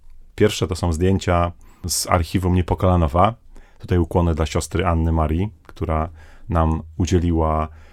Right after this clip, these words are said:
dostępu pełnoprawnego, bez żadnych ograniczeń do tegoż właśnie zasobu setek tysięcy zdjęć, faktów, gazet, przedmiotów związanych z Niepokalanowem, w tym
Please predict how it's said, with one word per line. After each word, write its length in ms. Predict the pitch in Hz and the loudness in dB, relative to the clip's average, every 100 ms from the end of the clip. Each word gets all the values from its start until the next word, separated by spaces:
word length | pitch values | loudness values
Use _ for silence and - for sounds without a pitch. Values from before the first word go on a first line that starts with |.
| - | -8
dostępu 560 | 90 87 - 85 - 85 | -2 0 2 2 2 -2
pełnoprawnego, 1040 | - 85 82 82 82 82 80 80 82 78 78 | 0 2 2 2 0 2 0 0 0 0 -2
bez 240 | 82 78 | -4 -2
żadnych 340 | 82 78 78 | -2 -4 -4
ograniczeń 540 | 82 80 82 80 80 78 | -4 -2 -2 -2 -2 -2
do 280 | 80 78 73 - | 0 -2 -4 -8
tegoż 400 | - 80 78 - | -4 -2 -4 -6
właśnie 540 | 80 80 - 82 80 82 - - - - - | -4 -4 -2 -2 -2 -4 -12 -20 -20 -14 -2
zasobu 680 | 90 90 98 82 85 80 82 - - - | 0 2 2 2 2 0 -2 -10 -20 -10
setek 360 | - 135 - - | 0 2 2 0
tysięcy 800 | - - 160 175 - 101 87 82 - | 0 2 2 2 4 4 4 0 -4
zdjęć, 840 | 78 92 113 127 110 - - - 95 | -2 4 6 6 4 2 -4 -6 -2
faktów, 840 | - 120 - - 95 87 - - 90 87 | 4 4 2 0 0 0 -6 -4 -2 -2
gazet, 640 | 92 95 92 90 92 85 | -4 2 4 6 4 0
przedmiotów 720 | - - 82 92 85 85 78 87 | 0 0 2 2 2 -2 -4 -2
związanych 440 | 90 82 87 82 | 0 2 0 0
z 40 | |
Niepokalanowem, 720 | 92 - - 85 85 78 78 76 | -2 -2 -4 -2 0 0 -4 -6
w 80 | |
tym 240 | - 80 | -4 -4